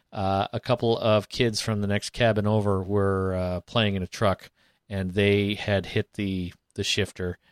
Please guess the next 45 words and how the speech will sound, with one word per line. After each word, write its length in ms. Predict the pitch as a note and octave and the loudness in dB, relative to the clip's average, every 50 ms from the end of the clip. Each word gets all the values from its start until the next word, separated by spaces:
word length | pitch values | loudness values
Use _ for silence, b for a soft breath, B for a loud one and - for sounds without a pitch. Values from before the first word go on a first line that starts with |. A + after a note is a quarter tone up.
| _ | _
and 80 | - G2 | -8 -8
it 60 | F#2+ | -2
got 160 | - G2 G2 | 0 0 0
into 180 | G2 F#2+ F2+ G2 | 0 0 -2 -4
neutral, 460 | F#2 F#2+ F#2+ F2+ - - F#2 F2+ F2+ | -4 -4 -4 -4 -4 -6 -6 -6 -6
and 180 | - F2 F2+ G#2 | -8 -6 -2 -2
it 140 | G#2+ G#2 - | -2 -2 -2
started 400 | - - B2+ A#2 A2+ A2 G2+ G2+ | 0 2 2 4 4 2 2 2
rolling 380 | G#2 G2+ G2 G2 F#2+ F2+ F#2 | 4 4 4 4 2 0 -2
back 300 | F#2 G2+ G2 F#2 - _ | -2 -2 -2 -2 -4 _
towards 460 | - - G#2 F#2 F#2+ F#2+ F#2 F2 E2+ | -8 -8 -6 -4 -2 -2 -2 -4 -6
the 100 | - - F2+ | -6 -6 -4
lake. 440 | F2+ F2+ F2 E2+ E2 - - - B B B B B B B B B B B B | -4 -4 -4 -4 -6 -10 -16 -20 B B B B B B B B B B B B
And, 380 | - G#2+ F#2+ F#2+ F#2 F2+ E2+ G2 | -10 -8 -6 -6 -6 -6 -6 -6
uh, 240 | F#2 F2+ F2 F2 E2+ | -4 -4 -4 -4 -4
luckily 460 | F2+ F#2 G2 G2 - - G#2+ G2 F2+ | -2 -2 -2 -2 -2 -2 -4 -4 -4
it 80 | F2 E2+ - | -4 -4 -6
hit 120 | - G2+ | -6 -6
a 80 | F2 D#2+ | -6 -8
tree 400 | - - - - G2+ F2 E2+ E2 | -10 -10 -8 -8 -6 -6 -8 -8
before 380 | E2 E2+ - - - F2+ E2+ | -10 -12 -14 -10 -8 -8 -8
it 80 | E2+ E2+ | -8 -10
went 160 | F2+ F2 E2+ | -10 -10 -10
into 160 | E2 - - | -10 -12 -12
the 80 | E2+ D#2+ | -10 -10
lake. 260 | E2 E2+ E2 D#2+ - _ _ | -8 -8 -10 -10 -12 _ _
They 300 | - F2 G2 A2+ A2+ A2 | -12 -8 -6 -4 -4 -6
cried 680 | - - - - G#2+ A2 A#2+ C3 C3+ C3+ C3+ C3+ C3+ B2+ | -6 -12 -10 -8 -4 -2 -2 -2 0 0 0 0 0 0
and 160 | B2+ G#2+ G2+ | -2 -4 -4
screamed, 720 | - - - - - - B2 C3 C3+ C#3 C#3 C3+ C3+ C3 A#2+ | -4 -4 -6 -6 -8 -8 -6 -6 -4 -4 -4 -4 -4 -6 -6
and 240 | G2 F#2 F#2 F#2 B B B B B B B B B | -8 -8 -8 -10 B B B B B B B B B
the 60 | - | -14
father 380 | G2+ - - G#2+ G#2+ G#2 G#2+ G#2 | -6 0 2 2 4 2 2 0
was 280 | G2 G2 F#2 F2 F2+ - | -2 -4 -4 -6 -6 -8
saying, 340 | - - G2 G2+ F#2 F#2 | -8 -8 -8 -8 -8 -6
"Just 260 | F2+ A2+ - - - - | -4 -4 -6 -4 -4 -4
relax, 480 | E3 E3 D#3 D3 C#3+ C#3+ C#3 - - | -2 0 2 2 2 0 -2 -4 -6
everything's 400 | A2+ G#2+ A2 A#2+ C3 C#3+ D3 - | -6 -4 -4 -4 -2 -4 -4 -6
fine. 600 | - - - C#3 C3+ C3+ B2+ B2 B2+ B2+ B2+ B2+ B B B B B B B B B B - | -6 -2 0 0 2 2 2 0 0 0 -2 -4 B B B B B B B B B B -20
It 80 | F#2+ | -14
didn't 220 | - G2 G2 A2 G#2 | -12 -10 -8 -2 0
go 160 | A2+ A2+ B2 | 2 4 4
into 140 | B2+ C3 C3+ | 2 2 2
the 100 | C#3+ C#3 | 4 4
lake. 480 | C3 B2 A#2+ A#2 A2+ - - - - | 4 4 4 2 0 -2 -10 -16 -16